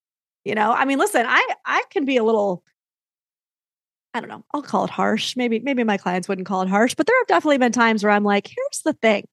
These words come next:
You chose them." You can shit talk that person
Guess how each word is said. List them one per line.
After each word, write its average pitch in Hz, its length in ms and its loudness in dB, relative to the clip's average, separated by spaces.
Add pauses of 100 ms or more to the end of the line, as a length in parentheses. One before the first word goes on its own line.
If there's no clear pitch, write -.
(840)
You 208 280 0
chose 240 320 0
them." 190 200 -4 (1600)
You 277 240 0
can 466 140 0
shit 330 220 2
talk 302 260 2
that 254 160 2
person 220 380 0